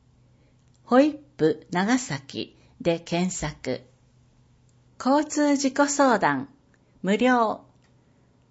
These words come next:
損害賠償や示談の進め方など、交通事故でお困りの方からの相談を受け付けています。相談窓口、交通事故相談所、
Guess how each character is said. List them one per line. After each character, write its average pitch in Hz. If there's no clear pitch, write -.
損 277
害 269
賠 247
償 175
や 165
示 180
談 262
の 254
進 233
め 233
方 220
な 196
ど、 147
交 294
通 302
事 269
故 185
で 151
お -
困 220
り 214
の 208
方 208
か 175
ら 147
の 139
相 208
談 196
を 170
受 208
け 233
付 -
け -
て 131
い 127
ま 123
す。 -
相 277
談 269
窓 254
口、 -
交 294
通 285
事 262
故 180
相 196
談 185
所、 -